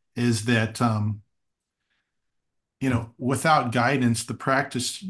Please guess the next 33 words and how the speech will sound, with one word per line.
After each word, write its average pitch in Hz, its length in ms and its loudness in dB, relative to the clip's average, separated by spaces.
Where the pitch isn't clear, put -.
usually 127 460 2
has 120 360 -2
what 117 100 -4
we 117 120 -4
call 120 240 0
an 110 180 0
inner 127 240 0
directed 113 560 0
website 107 580 -4
where 117 140 -2
it's 120 200 -4
really 135 220 -2
all 117 220 0
about 110 300 2
themselves. 101 680 -6
And, 117 420 4
uh, 107 260 0
you 127 100 -2
know, 104 380 -2
you 117 80 -8
throw 117 300 -2
up, 113 240 0
uh, 117 260 -8
some, 110 560 0
a 110 80 -6
few, 131 560 0
a 110 100 -6
few 131 320 -2
words, 120 360 2
maybe 123 280 4
even 120 180 4
a 104 80 0
tagline. 120 840 -2